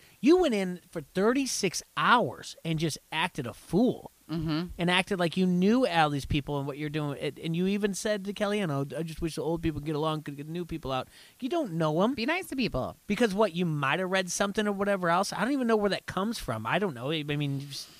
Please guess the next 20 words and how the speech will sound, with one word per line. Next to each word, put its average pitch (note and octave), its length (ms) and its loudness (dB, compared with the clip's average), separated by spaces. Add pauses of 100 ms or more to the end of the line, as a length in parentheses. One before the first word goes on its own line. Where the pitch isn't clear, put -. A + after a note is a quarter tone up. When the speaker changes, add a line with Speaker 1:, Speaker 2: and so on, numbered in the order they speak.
(340)
Speaker 1:
you F3+ 60 -10
can - 20 -6
spill - 280 -2
Speaker 2:
I - 20 -2
Speaker 1:
the E3 80 -2
Speaker 2:
don't - 80 -6
know. - 60 -2
Speaker 1:
tea E3+ 120 0
that D3+ 180 -4
someone D3+ 280 -4
else D3+ 160 -6
said C#3 120 -12
something C3 220 -10
on C#3 60 -12
the D#3 40 -10
internet. B2 200 -14
But A#2+ 100 -14 (460)
no, A#3+ 60 0
Speaker 2:
And C#4 220 2
Speaker 1:
that's, - 240 -6